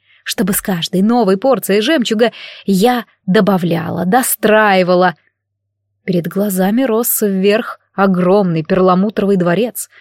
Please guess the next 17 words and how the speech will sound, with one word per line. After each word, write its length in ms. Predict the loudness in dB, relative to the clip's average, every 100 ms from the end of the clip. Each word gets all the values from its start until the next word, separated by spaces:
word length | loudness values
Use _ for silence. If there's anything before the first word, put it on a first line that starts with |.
| -20
сказочный, 760 | -14 -6 -4 -4 -6 -10 -2 0
волшебный. 840 | 0 0 0 2 2 0 -4 -8 _ _ _ _ _ _ -2
И 80 | 2
лишь 220 | 2 2
когда 380 | -2 0 2 2
он 160 | 0
пронзил 520 | 0 0 0 0 -2
шпилем 560 | -2 -4 -2 0 2 0
главной 480 | 0 2 2 2 0
башни 440 | 0 0 0 -2
белоснежное 680 | 0 0 -2 -2 -2 0 0
облачко, 640 | 0 -2 -2 -4 -4 -4 -4 _ _
я 200 | -4 -2
сообразила, 760 | -2 0 0 0 0 -2 -2 -4 _ _ _ -14
что 260 | -2 0
пора 420 | 2 2 4 2
выныривать 600 | 2 0 0 0 0 -2